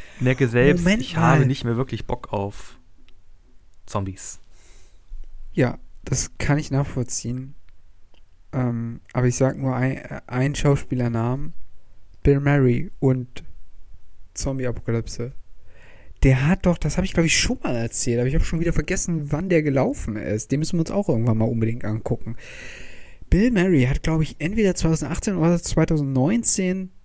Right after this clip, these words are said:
Speaker 2: einen Zombie-Film rausgebracht, wo er so einen Sheriff in so einem abgelegenen Kaff, wie immer in Amerika, <laughs> spielt. Und da bricht auch so eine Zombie-Apokalypse aus. Und ich glaube, der ist auch urkomisch.
Speaker 1: Okay.
Speaker 2: Aber ich hab den nie gesehen. Ich muss den unbedingt gucken.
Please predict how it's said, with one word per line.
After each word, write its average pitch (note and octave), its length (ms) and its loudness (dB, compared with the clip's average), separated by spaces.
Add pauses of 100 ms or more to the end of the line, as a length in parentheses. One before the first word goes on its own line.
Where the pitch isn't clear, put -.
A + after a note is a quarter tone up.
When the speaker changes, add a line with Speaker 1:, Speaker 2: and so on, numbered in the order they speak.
(160)
Speaker 2:
einen D#3 320 0 (140)
Zombie-Film E3 500 0
rausgebracht, G#2 720 -4
wo A#2 140 -6
er D#3 160 4
so D3 100 -2
einen B2+ 80 -2
Sheriff G#3 600 2
in C#3+ 120 -8
so C3+ 80 -2
einem B2+ 60 -4
abgelegenen C#3 600 0
Kaff, - 280 0 (380)
wie C3+ 140 -2
immer D#3 160 0
in B2+ 100 0
Amerika, F3 600 2
<laughs> - 0 -
spielt. G3 480 2 (600)
Und C#3 140 -6
da F3 80 8
bricht G3 240 6
auch E3+ 160 6
so - 120 -2
eine D3 120 2
Zombie-Apokalypse B2 1300 0
aus. - 180 -2
Und C3 100 -2
ich C3 80 -6
glaube, C#3+ 220 0
der D#3 220 4
ist - 180 -10
auch D#3+ 300 0
urkomisch. E3+ 800 0 (180)
Speaker 1:
Okay. - 280 -10
Speaker 2:
Aber B2+ 100 2
ich B2+ 60 6
hab D#3 100 4
den E3+ 120 2
nie F3+ 120 2
gesehen. D#3+ 280 0
Ich A#2+ 80 -6
muss D3+ 120 -4
den E3 120 4
unbedingt E3 260 2
gucken. - 320 -6